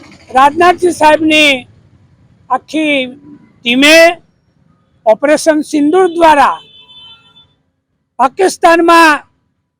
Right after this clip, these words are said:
સો કિલોમીટર જઈને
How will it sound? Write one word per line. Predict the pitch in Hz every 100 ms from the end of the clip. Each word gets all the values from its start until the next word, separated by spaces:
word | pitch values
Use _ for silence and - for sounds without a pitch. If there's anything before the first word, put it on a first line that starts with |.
| _ _ _ _
સો | - 359 403
કિલોમીટર | 359 330 320 320 302 311 302 269 - _ _ _ _ _ _ _ _
જઈને | 214 285 381 381 269 160